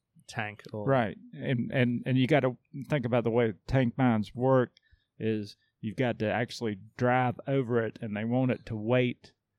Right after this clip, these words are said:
Speaker 1: So it's gotta be
Speaker 2: until
Speaker 1: a certain weight limit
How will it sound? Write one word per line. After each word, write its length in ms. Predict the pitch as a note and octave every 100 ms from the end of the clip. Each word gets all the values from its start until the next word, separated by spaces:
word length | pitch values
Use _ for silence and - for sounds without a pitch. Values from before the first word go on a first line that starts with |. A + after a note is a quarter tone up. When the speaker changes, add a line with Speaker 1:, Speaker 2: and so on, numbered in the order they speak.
| _ _ _ _ _
Speaker 1:
So 140 | C#3
it's 120 | -
gotta 200 | C3 B2+
be 100 | -
Speaker 2:
until 240 | A#2 A2 A#2+
Speaker 1:
a 40 |
certain 680 | - C#3+ C#3+ C3+ B2+ A#2 A2+
weight 280 | A2+ A#2+ D3+ _ _
limit 380 | C#3+ D3 D#3+ G3